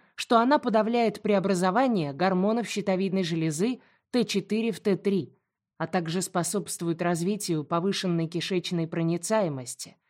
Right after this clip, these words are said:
Кандида должна быть одной из первых вещей – которую нужно лечить и учитывать в вашей диете для щитовидной железы и протоколе лечения.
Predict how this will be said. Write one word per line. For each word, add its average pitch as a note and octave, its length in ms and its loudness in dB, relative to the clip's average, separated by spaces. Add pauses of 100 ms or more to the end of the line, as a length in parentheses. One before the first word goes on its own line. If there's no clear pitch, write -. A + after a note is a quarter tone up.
(340)
Кандида A3 500 2
должна F#3+ 440 0
быть G#3 320 -2
одной G#3+ 360 0
из G#3 140 -2
первых F#3 440 -2
вещей – G3+ 540 -2 (280)
которую G#3 320 2
нужно F#3+ 320 2
лечить E3+ 600 -4
и F#3+ 100 -2
учитывать D#3+ 680 -4
в D#3+ 100 -6
вашей E3 360 -2
диете D3+ 640 -4 (380)
для G#3+ 200 2
щитовидной G3+ 640 2
железы F#3 640 0 (300)
и A#3 80 -2
протоколе G3 680 2
лечения. D#3+ 720 -2